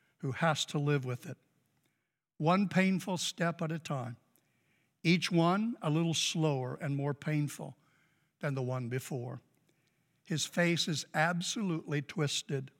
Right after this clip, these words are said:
in pain and tears. He limps on, and the crowd, now in tears,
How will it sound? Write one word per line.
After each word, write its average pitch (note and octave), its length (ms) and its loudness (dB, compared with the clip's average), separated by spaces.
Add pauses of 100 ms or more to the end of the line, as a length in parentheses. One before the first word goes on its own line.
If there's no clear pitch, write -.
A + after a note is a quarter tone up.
(120)
in C3 160 -4
pain C#3 320 -2
and C3 160 -6
tears. C#3 460 -8 (720)
He E3 120 0
limps D3 360 2
on, B2+ 280 -4 (880)
and F3+ 180 8
the E3 80 6
crowd, G3 480 6
now A3+ 320 6
in G#3 160 4
tears, F3+ 640 2